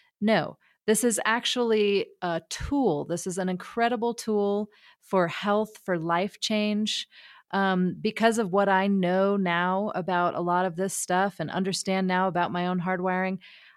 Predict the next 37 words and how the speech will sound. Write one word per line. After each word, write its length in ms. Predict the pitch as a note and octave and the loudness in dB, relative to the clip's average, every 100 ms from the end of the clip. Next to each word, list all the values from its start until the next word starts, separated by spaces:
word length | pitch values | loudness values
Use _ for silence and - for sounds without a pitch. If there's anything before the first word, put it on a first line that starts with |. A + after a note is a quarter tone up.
| _ - | _ -2
I 220 | G3+ A3+ | 2 2
can 180 | A#3 A3+ | 2 0
have, 480 | G3+ G3 F#3+ F3+ - - _ _ _ _ _ _ - | 2 4 4 0 -4 -18 _ _ _ _ _ _ -2
I 60 | A3+ | 0
can 120 | B3+ | 2
see 200 | G#3+ A#3+ | 2 2
warning 320 | F3 G3 A#3 | 2 4 4
signs 440 | G#3 G3 F3+ F3 E3 | 2 0 2 0 -2
for 160 | - | -2
when 200 | E3+ F#3 | 0 2
I'm 180 | E3+ E3+ | 2 2
not 220 | F3+ F3+ | 2 0
in 100 | E3 | 0
a 60 | E3 | -4
good 200 | D#3 C#3+ | -6 -10
place. 600 | - F3+ G3 A#3 - - - - - - | -4 0 0 -2 -6 -14 -20 -20 -12 -2
And 120 | G3 | 0
I 80 | F#3+ | 2
can 160 | G#3 | 0
also, 760 | - G3 G#3+ A3+ G#3+ G3+ G3 - - | 2 2 2 4 4 4 2 -2 -6
uh, 300 | - F#3 E3+ E3+ | -8 -6 -4 -4
see 320 | - A3 G#3 | -2 0 0
the 120 | F3+ | 0
potential 600 | F#3 F#3+ G3 G#3+ - G3 | -4 -4 0 0 2 0
that 140 | E3+ E3 | 2 0
I 160 | D#3+ | 0
have, 340 | E3+ F3 E3+ D#3+ | 0 0 -2 -2
the 80 | E3 | -4
things 300 | F#3 F#3+ D#3+ | -2 -2 -2
that 100 | E3 | -2
I'm 160 | E3+ | -2
capable 520 | E3 G3 A3 F#3+ E3 | -2 -2 -2 -2 -2
of 360 | E3 D#3+ E3+ - - - - - | 0 0 -4 -8 -20 -20 -20 -2
that 120 | F#3 | 2
I 80 | F#3+ | 4
wouldn't 240 | F#3 G3 F#3 | 4 2 0
necessarily, 1080 | F3+ G3 F3+ F3+ F3 F3+ F3+ F3 F3 E3+ | -2 -2 -2 0 0 0 0 0 -2 -4